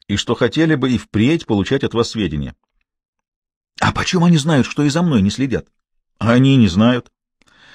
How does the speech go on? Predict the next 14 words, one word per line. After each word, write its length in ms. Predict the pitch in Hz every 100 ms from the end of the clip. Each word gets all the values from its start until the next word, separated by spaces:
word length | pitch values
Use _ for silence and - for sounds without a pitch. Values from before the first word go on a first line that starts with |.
| _ _ _ _
«А 140 | 117
на 100 | 156
вашем 300 | 208 214 180
месте 240 | 147 110 117
я 120 | 156
бы 120 | 165
сжег 480 | 151 151 240 247 -
все 240 | - - 135
бумажки, 640 | 156 208 196 - - - - _ _ _ -
все, 360 | - - 196
что 200 | 147 127
может 280 | 135 123 113
вас 220 | 127 120
выдать, 520 | 104 165 165 110 -